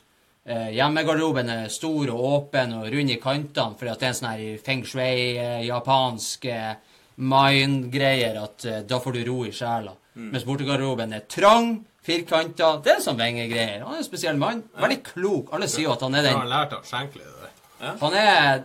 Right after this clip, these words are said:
Speaker 1: han er kanskje den, en av de klokeste i fotballen, og en av de mest hyggelige også.
Speaker 2: Mm.
Speaker 1: Men så er det jo selvfølgelig blitt sånn at de siste sesongene så har det jo vært enormt mye negativt rundt han, fordi at
Speaker 2: Ja.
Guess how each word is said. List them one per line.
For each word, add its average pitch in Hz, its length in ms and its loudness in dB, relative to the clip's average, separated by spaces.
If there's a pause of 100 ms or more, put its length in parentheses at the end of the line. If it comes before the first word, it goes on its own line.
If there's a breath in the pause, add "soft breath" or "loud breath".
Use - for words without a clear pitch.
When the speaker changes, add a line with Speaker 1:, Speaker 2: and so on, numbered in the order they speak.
Speaker 1:
han 170 180 -2
er 202 280 4
kanskje 170 320 -6
den, 127 460 -4
en 156 160 -4
av 139 60 -2
de 127 60 -2
klokeste 156 640 -4
i 175 120 0
fotballen, 120 480 -8
og 127 220 -2
en 135 160 2
av 120 60 -6
de 120 160 -6
mest 147 260 -4
hyggelige 165 360 -4
også. 147 260 -4
Speaker 2:
Mm. 147 200 -12 (160)
Speaker 1:
Men 170 100 -2
så 196 120 2
er 214 120 8
det 165 100 2
jo 139 60 2
selvfølgelig 143 500 0
blitt 151 280 -2
sånn 135 340 2 (120)
at 113 120 -10
de 113 100 -8
siste 139 400 -4
sesongene 113 520 -2
så 117 160 -4
har 151 240 4
det 113 80 -2
jo 107 100 -8 (720)
vært 151 380 -4
enormt 131 500 2 (120)
mye 123 480 0
negativt 117 680 -2
rundt 143 280 -4
han, 101 140 -10
fordi 127 280 -2
at 117 180 -2
Speaker 2:
Ja. 113 120 -8